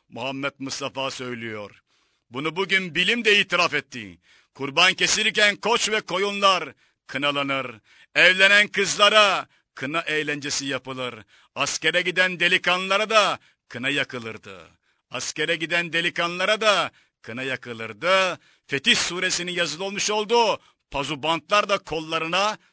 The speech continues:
takılırdı. Bugün dernekle, düğün dernekle askere uğurlanan Mehmetçiğin parmağında da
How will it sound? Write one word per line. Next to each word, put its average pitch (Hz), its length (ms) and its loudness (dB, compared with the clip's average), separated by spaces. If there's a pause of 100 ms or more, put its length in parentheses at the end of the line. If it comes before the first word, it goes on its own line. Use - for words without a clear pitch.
(100)
takılırdı. 110 760 -10 (440)
Bugün 147 400 -4
dernekle, 175 800 4 (1000)
düğün 175 340 2
dernekle 175 840 4 (300)
askere 175 460 0
uğurlanan 180 600 -2
Mehmetçiğin 180 1000 2 (380)
parmağında 151 680 -2
da 165 320 2